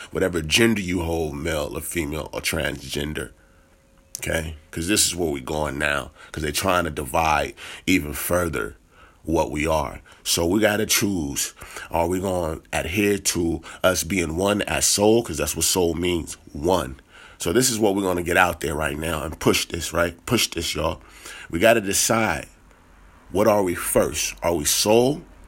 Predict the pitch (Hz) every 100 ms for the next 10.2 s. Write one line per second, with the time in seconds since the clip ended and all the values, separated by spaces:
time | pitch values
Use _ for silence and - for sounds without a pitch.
0 | - - 80 80 76 104 104 85 87 -
1 | 92 104 107 - 107 135 127 85 80 -
2 | - - - - - - - - - 85
3 | 80 87 90 95 95 87 87 90 82 80
4 | 82 - - 92 - 85 78 82 76 98
5 | 85 78 - - - - - - 92 87
6 | 90 78 73 82 101 73 85 85 73 78
7 | 80 92 90 76 67 - - - - -
8 | - - - 80 78 98 95 - - 90
9 | 87 82 92 82 90 90 78 - - 52
10 | - -